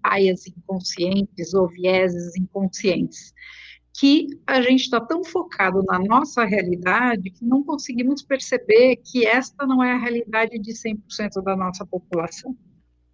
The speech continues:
E sim, nós precisamos fazer um país mais equalitário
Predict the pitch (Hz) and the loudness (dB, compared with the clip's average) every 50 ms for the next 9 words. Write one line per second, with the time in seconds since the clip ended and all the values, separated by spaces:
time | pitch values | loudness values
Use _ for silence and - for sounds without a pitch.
0 | _ _ - 247 254 247 - - 302 262 254 262 269 - - 226 208 214 220 220 | _ _ 2 2 2 2 2 4 8 8 8 8 6 4 0 0 2 2 2 2
1 | - _ - - - - 294 277 247 214 202 202 190 190 196 214 247 254 247 - | -2 _ -8 -6 -4 0 0 0 2 4 6 6 6 6 6 4 0 0 -2 -6
2 | - _ _ _ - - - _ _ _ - 226 214 196 196 233 233 233 254 254 | -12 _ _ _ -20 -20 -20 _ _ _ 2 2 2 4 6 6 6 8 6 4
3 | - - 202 202 220 226 214 208 214 208 202 196 190 165 175 175 - 190 180 170 | 4 4 2 2 4 2 0 0 -2 -2 0 0 0 0 -2 -6 -4 -4 -4 -4
4 | 170 170 _ - - - - - - _ | -4 -6 _ -8 -8 -8 -8 -10 -14 _